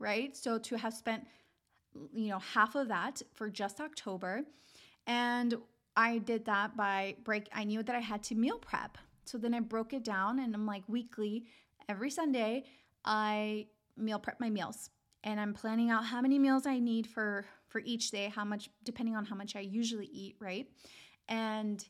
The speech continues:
'cause I normally don't eat breakfast, I, I usually fast. And so I eat lunch and then dinner. So two meals a day. And, you know,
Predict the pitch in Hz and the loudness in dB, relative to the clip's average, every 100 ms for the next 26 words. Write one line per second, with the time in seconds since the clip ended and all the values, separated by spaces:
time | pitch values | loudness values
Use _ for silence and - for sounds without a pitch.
0 | - 240 254 269 277 277 240 - 220 208 | -12 -4 2 4 6 4 0 -4 -4 -2
1 | 175 - 330 247 196 - 202 202 226 254 | -4 -4 -6 -6 -8 -8 -4 2 4 4
2 | 262 247 233 - 196 277 415 - - - | 2 -4 -4 -4 -2 -2 -6 -12 -12 -14
3 | - - - 226 233 226 - 233 220 214 | -20 -16 -6 -4 -2 -2 -4 -6 -4 -4
4 | 214 - 214 196 190 170 - 226 - _ | -4 -4 -4 -4 -4 -6 -8 -10 -12 _
5 | - 208 - 240 214 214 202 185 269 - | -10 -6 2 4 4 0 -2 -2 -4 -8
6 | _ _ _ _ _ _ _ _ _ - | _ _ _ _ _ _ _ _ _ -2
7 | 247 240 240 226 - - - - _ _ | 0 4 4 2 -2 -18 -20 -20 _ _
8 | - 285 302 - | 0 4 4 2